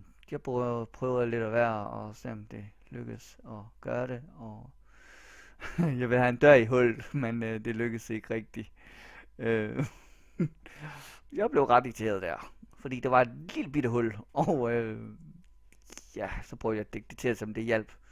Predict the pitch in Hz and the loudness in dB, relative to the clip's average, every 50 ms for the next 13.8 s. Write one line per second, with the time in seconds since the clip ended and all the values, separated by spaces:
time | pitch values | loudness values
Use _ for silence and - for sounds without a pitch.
0 | - - - - - - - - - - - - - - - - - - - 117 | -20 -20 -20 -20 -20 -20 -20 -20 -20 -20 -20 -20 -20 -20 -20 -14 -8 -4 -2 0
1 | 113 110 101 - - - - - - - - - - - 113 110 113 113 110 104 | 2 2 0 -2 -4 -12 -16 -20 -20 -20 -20 -12 -8 -6 -2 0 2 2 2 2
2 | 101 104 98 98 104 - - - 117 113 110 110 110 110 110 113 110 110 107 107 | 0 -2 -4 -6 -12 -16 -16 -14 -10 -8 -6 -6 -6 -6 -8 -6 -4 -2 0 0
3 | 107 107 104 101 107 - - - 123 104 120 107 104 107 104 104 104 117 - - | 0 -2 -6 -10 -14 -18 -20 -20 -14 -12 -10 -10 -10 -10 -12 -12 -14 -16 -18 -20
4 | - - - - - - - - - - - - - - - - - - - - | -20 -20 -20 -20 -20 -20 -20 -20 -20 -20 -20 -20 -20 -20 -20 -20 -20 -20 -20 -20
5 | - - - - 113 110 107 107 104 104 110 107 107 104 104 107 101 110 110 - | -20 -20 -14 -10 -8 -6 -6 -6 -6 -8 -8 -8 -8 -8 -10 -12 -14 -16 -16 -14
6 | - 110 - - 113 107 104 101 101 98 107 123 135 - - 131 139 139 143 - | -14 -14 -12 -12 -12 -12 -12 -12 -14 -16 -18 -20 -18 -10 -6 -4 -2 -2 -4 -6
7 | - - 117 107 - 110 101 107 110 107 101 - - 117 113 117 - - - - | -6 -6 -6 -2 0 0 2 4 4 2 2 0 -4 -4 -4 -4 -6 -10 -16 -16
8 | - 123 131 135 131 - - - - - - - - - - - - - - - | -6 -2 0 0 0 0 -4 -18 -20 -20 -20 -20 -20 -20 -20 -20 -20 -20 -20 -20
9 | - - - - - - - 101 101 113 113 107 104 95 - - - - - - | -20 -20 -20 -16 -12 -10 -8 -6 -4 -4 -4 -4 -4 -6 -6 -8 -12 -12 -14 -14
10 | 123 110 104 - 110 110 110 107 98 98 104 - - - - - - - - - | -14 -14 -14 -10 -6 -4 -4 -2 -4 -6 -10 -12 -18 -20 -20 -20 -20 -20 -20 -20
11 | - - - - - 139 117 110 110 110 107 104 104 104 101 101 110 - - - | -20 -20 -20 -18 -12 -10 -8 -6 -6 -6 -8 -10 -12 -14 -16 -18 -18 -20 -20 -20
12 | - - - - - - - - - 113 104 87 85 - - - - - 117 92 | -20 -20 -20 -20 -20 -20 -20 -16 -10 -8 -8 -8 -8 -10 -16 -20 -20 -18 -16 -16
13 | - - - - - - - - - - - - - 113 120 117 | -16 -16 -16 -18 -18 -20 -20 -20 -20 -20 -20 -20 -18 -16 -14 -16